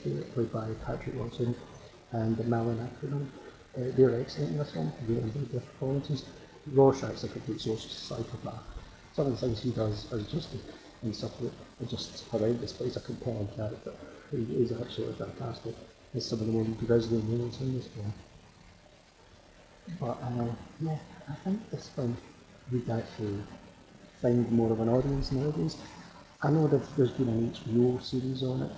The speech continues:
as well. I don't know what, how people feel about that. I've heard mixed things about that. Never seen it myself 'cause I don't have the channel. It's, uh, broad-, it was broadcast in the U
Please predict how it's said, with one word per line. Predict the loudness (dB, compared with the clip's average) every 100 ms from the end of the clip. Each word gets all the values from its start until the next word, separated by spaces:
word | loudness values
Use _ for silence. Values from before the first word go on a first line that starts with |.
| -12 -10 -6
as | -2
well. | 4 6 4
I | 2 0
don't | 0
know | 0 0 0
what, | -2 0
how | -2
people | -2 -6 -6 -2
feel | -2
about | -2 -2
that. | -2
I've | 2
heard | 2 4
mixed | 2 0
things | 2 4 4
about | 2 2
that. | 2 0 -4 -8 -2
Never | 0 0
seen | 0
it | 0
myself | 0 2 2 2
'cause | 2
I |
don't | 2 0
have | -2
the | -4 -2
channel. | 0 0 -2 -8 -14 -12 -8 -6
It's, | -6 -4 -2
uh, | -2 -2
broad-, | -2 -2 -6 -6
it | -2
was | -2
broadcast | 0 0 0 -2 -2 -2
in | 0
the | 2
U | 2